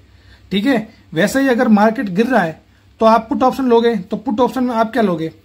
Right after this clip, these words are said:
ये वाला लोगे in the money में, तो in the money में आप देखो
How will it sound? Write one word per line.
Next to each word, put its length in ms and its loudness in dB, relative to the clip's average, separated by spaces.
ये 200 -2
वाला 120 0
लोगे 300 0
in 60 0
the 120 0
money 180 4
में, 220 -2
तो 60 -12
in 160 -2
the 140 2
money 240 2
में 80 -2
आप 120 0
देखो 320 0